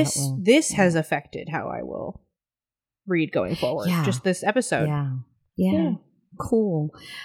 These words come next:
Speaker 2: The, the other things that I will add to this, as far as the Ace of Pentacles, uh, uh, all of the aces in my mind, and also in tradition,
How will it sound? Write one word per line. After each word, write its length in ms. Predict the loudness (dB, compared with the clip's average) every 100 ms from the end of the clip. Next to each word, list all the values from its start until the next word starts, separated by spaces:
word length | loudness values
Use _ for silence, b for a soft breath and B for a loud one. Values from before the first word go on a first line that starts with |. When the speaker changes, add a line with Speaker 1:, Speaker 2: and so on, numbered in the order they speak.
| B -8
Speaker 2:
The, 300 | 4 6 4
the 260 | 2 0 2
other 240 | 2 2 2
things 460 | 4 4 4 4
that 160 | 0 -2 -2
I 140 | -2
will 240 | 0 0 0
add 520 | 0 2 2 0 -4 -8 -4
to 140 | -2
this, 480 | 0 2 2 2 -2 -2
as 360 | -2 -2 -4 -6 _ -14
far 320 | -6 -2 -2 -2
as 340 | -2 -2 -2
the 120 | -4 -2
Ace 220 | -2 -4
of 120 | -6
Pentacles, 680 | -2 0 0 -2 -2 -4 -6 _
uh, 60 | -12 -6
uh, 100 | -6 2
all 260 | 6 8 6
of 120 | 4
the 120 | 0 0
aces 680 | 0 0 0 0 0 -2 -2
in 160 | 2 2
my 160 | 4
mind, 480 | 2 2 0 0 0 2
and 120 | 2
also 460 | 2 0 -2 -4 -6
in 320 | -6 -6 -8 -10 -4
tradition, 580 | 0 0 0 0 0